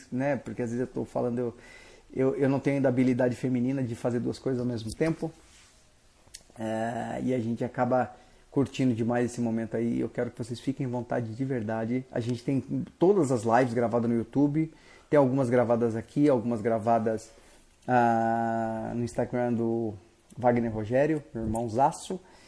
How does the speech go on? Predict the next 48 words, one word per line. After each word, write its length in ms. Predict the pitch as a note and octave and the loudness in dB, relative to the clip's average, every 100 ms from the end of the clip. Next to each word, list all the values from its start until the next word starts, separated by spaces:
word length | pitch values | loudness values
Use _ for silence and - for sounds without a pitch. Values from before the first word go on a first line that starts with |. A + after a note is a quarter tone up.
| - - _ | -20 -20 _
Mas 200 | C3 C#3 | 2 6
aí 80 | D3+ | 6
tá, 120 | - | 4
tá 200 | - E3 | 2 4
no 80 | D#3+ | 4
Spotify 480 | - D3 - C#3+ C3 | 4 2 2 0 2
também. 380 | B2+ A#2 D3+ E3+ | 2 2 2 0
Você 240 | C3+ D3+ | 0 -2
que 80 | - | -2
quer 140 | - | -4
fazer 240 | C3 B2+ A#2+ | -2 0 -2
academia, 580 | A#2+ A2 A2 A#2 D3+ C3 | -4 -6 -4 -2 0 -2
os 60 | |
negócios, 280 | A2 A#2 B2 | -4 -8 -8
quer 80 | A#2+ | -12
ficar 180 | - B2 | -4 -2
ouvindo 280 | A2+ A#2+ | 0 -4
uma 300 | A2 G#2 A2 | -4 -8 -10
troca, 320 | - - B2 A#2 | -10 -2 -2 -2
uma 60 | |
troca 220 | - - | -6 -6
de 120 | A2+ A2+ | -6 -6
ideia 180 | A2+ | -6
diferente, 460 | A2 - A#2 C#3+ D#3 | -6 -4 -2 -2 -4
né? 100 | B2+ - | -10 -8
Tá 100 | C3 | -6
no 100 | B2+ | -6
Spotify 480 | - B2 - B2 | -4 -6 -4 -6
também, 220 | A#2+ B2+ B2 | -4 -4 -4
no 60 | |
Deezer, 400 | A2 C#3 D#3 E3 | 0 0 2 0
tudo 160 | E3+ C3+ | 0 -2
em 80 | A#2+ | 0
casa, 320 | C3+ D3+ D3+ | 4 4 4
do 100 | C3+ | 4
jeito 140 | D3 | 4
que 40 | - | 4
tá 60 | |
escrito 260 | F#3 - E3 | 2 2 0
aqui, 200 | F3+ C#3 | 0 0
tá? 180 | C#3 C#3 | 2 0
Tudo 180 | B2+ | -2
em 60 | C#3 | -6
casa 240 | C3+ C3 | 0 0
com 140 | C#3 C#3+ | 0 -2
K 180 | C#3 C#3 | 0 0
S 260 | C#3 D#3 | 0 -2
A. 200 | B2 G#2+ | 0 -2